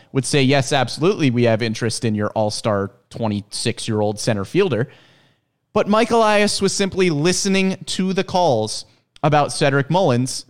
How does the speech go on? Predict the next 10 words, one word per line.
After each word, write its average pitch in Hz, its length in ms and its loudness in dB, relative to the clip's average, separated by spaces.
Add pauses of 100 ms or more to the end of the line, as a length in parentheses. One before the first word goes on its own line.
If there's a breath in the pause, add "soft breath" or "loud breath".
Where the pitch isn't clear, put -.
I, 151 120 0
I'm 139 140 0
gonna 135 140 0
use 131 260 0
Mullins 123 320 0
as 113 160 -4
the 107 160 -2
primary 123 500 -2
example 120 400 -2
here. 110 260 -4